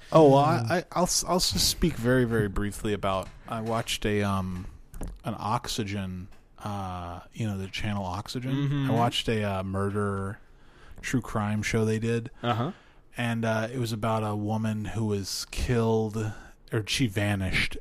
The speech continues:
Speaker 1: and, uh, we assumed she was killed by her husband.
Speaker 2: Mm-hmm.
Speaker 1: But then it's, like, just gets really, really more and more depressing. The husband ends up killing himself and his children. It's just horrible.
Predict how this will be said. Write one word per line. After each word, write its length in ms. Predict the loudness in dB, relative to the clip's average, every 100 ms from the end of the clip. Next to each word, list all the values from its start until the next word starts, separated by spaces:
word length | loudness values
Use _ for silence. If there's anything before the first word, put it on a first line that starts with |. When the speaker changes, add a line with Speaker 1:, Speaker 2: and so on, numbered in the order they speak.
| -4
Speaker 1:
and, 240 | -4 -2
uh, 180 | -2 -2
we 100 | -4
assumed 380 | -4 -6 -6 -6
she 100 | -8
was 140 | -10 -8
killed 240 | -8 -6
by 100 | -6
her 80 | -6
husband. 440 | -8 -10 -10 -12 -14 -8
Speaker 2:
Mm-hmm. 220 | -6 -6 -8
Speaker 1:
But 100 | -8
then 160 | -6 -6
it's, 160 | -6
like, 160 | -8 -10 -14
just 180 | -10 -6
gets 180 | -6 -6
really, 260 | -6 -6 -6
really 200 | -6 -8
more 200 | -8 -8
and 80 | -8
more 120 | -10
depressing. 460 | -8 -8 -6 -8
The 60 | -8
husband 340 | -10 -10 -10
ends 160 | -10 -10
up 100 | -12 -16 -12
killing 260 | -8 -6 -8
himself 380 | -8 -8 -8
and 160 | -8 -10
his 100 | -10
children. 420 | -8 -8 -8 -12
It's 120 | -12 -12
just 120 | -10
horrible. 380 | -6 -6 -8